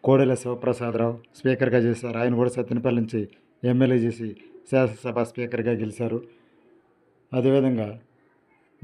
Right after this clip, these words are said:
గత ప్రభుత్వంలో వైఎస్ఆర్ నుండి అంబటి రాంబాబు గెలిచి మంత్రిగా కూడా పనిచేశారు.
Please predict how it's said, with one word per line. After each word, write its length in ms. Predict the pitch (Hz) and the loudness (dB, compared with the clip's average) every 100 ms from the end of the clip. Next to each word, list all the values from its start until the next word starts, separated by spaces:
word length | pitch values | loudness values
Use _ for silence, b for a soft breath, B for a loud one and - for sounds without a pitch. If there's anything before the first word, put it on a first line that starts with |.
| 120 | 0
గత 200 | 135 135 | 0 0
ప్రభుత్వంలో 600 | 131 135 139 135 110 104 - 120 | 0 0 2 0 0 -4 -8 0
వైఎస్ఆర్ 400 | 127 123 131 127 | 0 0 -2 -4
నుండి 300 | 127 107 104 | -2 -2 -2
అంబటి 360 | 101 123 120 | 0 2 2
రాంబాబు 480 | 120 117 120 104 98 - b b b b - | -2 -4 -4 -6 -12 -18 b b b b -4
గెలిచి 260 | 120 120 113 | -2 -2 -4
మంత్రిగా 400 | 117 113 117 123 | -6 -4 -2 -2
కూడా 180 | 120 117 | 0 -2
పనిచేశారు. 640 | 117 113 113 117 107 120 | -2 -6 -6 -8 -8 -10